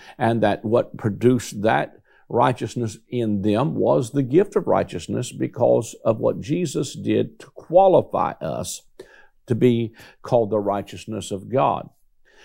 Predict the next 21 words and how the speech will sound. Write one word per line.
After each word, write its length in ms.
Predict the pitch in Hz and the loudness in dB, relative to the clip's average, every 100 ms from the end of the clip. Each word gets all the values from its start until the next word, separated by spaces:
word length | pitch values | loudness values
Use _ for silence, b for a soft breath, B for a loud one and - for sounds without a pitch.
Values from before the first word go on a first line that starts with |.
| b | b
Now, 180 | 107 101 | -2 0
I, 140 | - | 2
I 120 | 139 139 | 2 2
would 180 | 156 | 0
say 220 | - 240 247 | 0 2 2
simply 380 | - 247 - | 0 -2 -2
to 140 | 131 123 | -4 -4
you 200 | 120 123 | -2 2
also 300 | 185 190 156 | 4 4 2
that 180 | 127 127 | 4 2
when 140 | 131 | 2
he's 140 | 131 - | -2 0
talking 340 | 170 226 220 | 0 0 0
about 280 | 139 120 107 | 2 2 -2
fruit 360 | - 185 208 | 0 0 0
bearing 320 | - 104 - 73 | -4 -4 -4 -8
here, 240 | 101 123 | -2 0
I 100 | 127 | 0
can't 380 | - - - 156 | -2 -8 -8 -2
help 260 | 160 170 | 0 0
but, 220 | - 131 | 0 -4